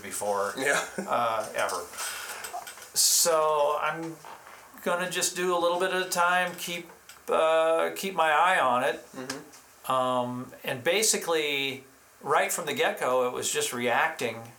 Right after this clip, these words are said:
Speaker 1: to what was happening.
Speaker 2: Mm-hmm.
Speaker 1: And that's all I'm doing now is just sort of reacting. Now, uh, the last couple weeks, I haven't ha-, really had much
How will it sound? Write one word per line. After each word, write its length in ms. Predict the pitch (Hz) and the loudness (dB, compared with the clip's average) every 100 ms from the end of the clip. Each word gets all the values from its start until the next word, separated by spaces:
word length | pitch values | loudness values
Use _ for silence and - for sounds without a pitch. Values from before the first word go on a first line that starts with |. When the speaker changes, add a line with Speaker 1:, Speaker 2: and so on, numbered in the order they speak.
| - - - | -20 -20 -12
Speaker 1:
to 80 | 131 | -2
what 200 | 127 120 | 2 2
was 140 | 113 | 0
happening. 560 | 113 120 120 127 113 104 - - | 2 2 2 -2 -6 -8 -14 -16
Speaker 2:
Mm-hmm. 240 | 127 120 120 | -12 -10 -8
Speaker 1:
And 140 | 131 143 | -4 0
that's 200 | 147 143 | 2 2
all 120 | 139 | 2
I'm 140 | 127 | 2
doing 280 | 120 120 117 | -2 -4 -4
now 320 | 110 113 117 | -2 0 0
is 140 | 107 104 | 0 -4
just 200 | 120 - | -2 0
sort 200 | 127 113 | 0 -2
of 120 | 104 | -4
reacting. 560 | 104 107 110 113 110 104 | -4 -2 0 -2 -4 -2
Now, 280 | 113 117 117 - - - - - - - - | 0 2 0 -6 -12 -12 -16 -20 -20 -20 -6
uh, 60 | 127 | -4
the 100 | 127 | 2
last 320 | 156 151 - | 2 2 2
couple 200 | 175 143 | -2 -2
weeks, 260 | 151 160 131 | -4 -4 -2
I 60 | |
haven't 260 | 117 127 123 | 0 -2 -2
ha-, 180 | 123 131 | -2 0
really 220 | 139 143 | 0 -2
had 320 | 127 131 131 | 0 0 0
much 680 | 120 120 - - - - | -2 -2 0 0 0 -2